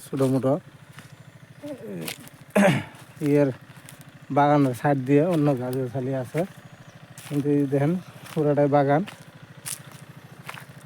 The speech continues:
দেখেন না, মূলত বা-, এর মধ্যে কি কয়, এ, জাতি বাস কই আমরা আঙ্গুর ভাষাত, কিন্তু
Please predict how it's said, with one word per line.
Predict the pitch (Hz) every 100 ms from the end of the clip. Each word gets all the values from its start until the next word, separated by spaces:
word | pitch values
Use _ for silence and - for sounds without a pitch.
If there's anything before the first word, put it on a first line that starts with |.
| - - - - - - - - - - - - - - - -
দেখেন | 131 131 139 147
না, | 151 - - - - - - - - - - 151 202 233 -
মূলত | 175 180 180 196 196 - - - 160
বা-, | 151 147 - - - - 180 165
এর | 170
মধ্যে | 180 190 190 - - - - - - -
কি | 156
কয়, | 156 160 160 139 123 - 160
এ, | 139 135 131 131 127 - - - - - - - - - - - - 156 139
জাতি | 160 - 165 160
বাস | 165 - -
কই | 165 175 165
আমরা | 151 180 160
আঙ্গুর | 143 139
ভাষাত, | 131 151 196 - - - - - - -
কিন্তু | 143 147